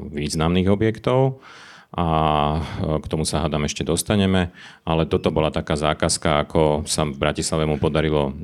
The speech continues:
ešte na, i v iných uliciach realizovať. Takže z tohto hľadiska sa dá povedať, že išlo či-, čiste o činžový dom pre nižšiu strednú, e,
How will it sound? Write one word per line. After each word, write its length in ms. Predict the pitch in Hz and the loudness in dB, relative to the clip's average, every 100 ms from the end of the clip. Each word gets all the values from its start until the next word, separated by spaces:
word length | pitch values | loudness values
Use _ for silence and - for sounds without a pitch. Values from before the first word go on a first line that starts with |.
| 80 - | -8 -6
ešte 240 | - 85 | -4 -2
na, 240 | 76 71 | -2 -2
i 80 | 78 | -4
v 160 | 80 95 | 0 2
iných 160 | 87 | 2
uliciach 460 | 87 82 80 85 82 | 2 0 0 -2 2
realizovať. 720 | 92 87 90 90 95 101 104 - - - - - - | 2 2 2 2 4 4 0 -6 -20 -20 -20 -18 -2
Takže 400 | 85 80 82 82 78 78 78 78 82 73 | 0 0 2 4 4 4 0 -2 -4 -6
z 100 | - - | -6 -4
tohto 240 | 80 85 78 | -4 -2 -2
hľadiska 460 | 78 80 - 80 | 0 0 -2 -2
sa 160 | 73 73 | -2 -2
dá 60 | 76 | -2
povedať, 400 | 78 78 78 73 | 0 0 0 -2
že 160 | 78 78 76 78 - | 0 0 0 -2 -2
išlo 320 | 82 - 82 - | -2 0 -2 -4
či-, 240 | - 85 - | -8 -8 -4
čiste 480 | 90 76 - 87 | -2 -2 -2 0
o 80 | 76 | 0
činžový 720 | - - 90 85 80 76 69 69 | 0 0 0 2 0 0 -4 -6
dom 540 | 73 82 92 95 - - | -2 2 4 2 -2 -4
pre 400 | 73 73 76 - - - _ _ _ _ _ 87 | 0 2 0 -4 -20 -20 _ _ _ _ _ -4
nižšiu 240 | 85 - | -2 0
strednú, 460 | 80 80 76 73 | -2 0 -2 0
e, 40 | 71 | -2